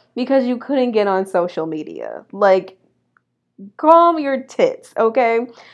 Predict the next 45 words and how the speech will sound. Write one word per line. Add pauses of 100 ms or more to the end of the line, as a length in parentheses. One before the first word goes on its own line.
(220)
And,
uh, (120)
anytime
there's
problems
with
Instagram
or
problems
with
Twitter,
you
mo-,
all
you
motherfuckers
do
is
go
on
the
other
social
media
and
be
like, (300)
"Y'all
having
problems
with
Instagram?
Just (140)
log
off. (680)
Put
the
phone
down." (600)
You
feel
what
I'm
saying?
Like,